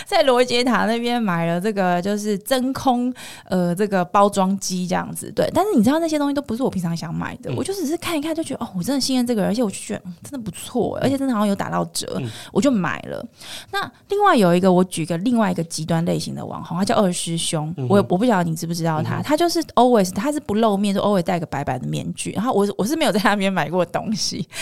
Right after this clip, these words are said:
Speaker 1: 因为我觉得他选货的这个，呃，就选商品的这个类别跟它的内容的直接度没有那么相关，可是它就是有趣好玩，有点噱头式的，
Speaker 2: 嗯哼。
Speaker 1: 甚至在它的这个，呃，这个广告里面会去羞辱它的厂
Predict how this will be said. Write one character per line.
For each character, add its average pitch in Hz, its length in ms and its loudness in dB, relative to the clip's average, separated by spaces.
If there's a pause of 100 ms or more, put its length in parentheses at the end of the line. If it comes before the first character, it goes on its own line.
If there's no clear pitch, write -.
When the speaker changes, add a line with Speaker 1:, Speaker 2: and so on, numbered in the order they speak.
(180)
Speaker 1:
因 359 120 -4
为 370 80 4
我 220 80 4
觉 175 120 -2
得 175 60 2
他 208 120 0
选 165 280 -6
货 185 240 2
的 165 220 -2
这 190 140 -4
个， 156 300 -4 (380)
呃， 160 180 2
就 247 140 6
选 170 220 4
商 226 200 6
品 196 140 4
的 151 100 0
这 196 120 0
个 175 100 4
类 180 180 4
别 156 100 0
跟 175 100 2
它 190 100 4
的 175 80 4
内 175 140 0
容 156 100 0
的 147 100 -2
直 156 200 -2
接 170 220 2
度 170 180 0
没 151 100 -2
有 - 100 -4
那 143 80 -6
么 143 100 -4
相 - 320 -6
关， - 180 -8
可 208 80 6
是 262 60 6
它 320 60 2
就 294 100 0
是 277 200 0
有 160 120 -2
趣 202 180 -4
好 - 220 -8
玩， - 200 -10
有 180 80 2
点 202 140 2
噱 175 200 -2
头 175 200 -6
式 170 200 -6
的， - 100 -2
Speaker 2:
嗯 - 20 2
哼。 - 20 2
Speaker 1:
甚 254 160 4
至 240 60 0
在 247 80 6
它 208 200 4
的 175 160 4
这 180 140 0
个， 165 180 0 (420)
呃， 160 200 2
这 202 120 2
个 175 240 -2 (140)
广 160 240 -2
告 214 180 0
里 156 100 -6
面 196 160 -2
会 202 100 0
去 196 380 -2
羞 196 300 2
辱 190 120 2
它 180 160 -2
的 - 80 0
厂 - 220 -8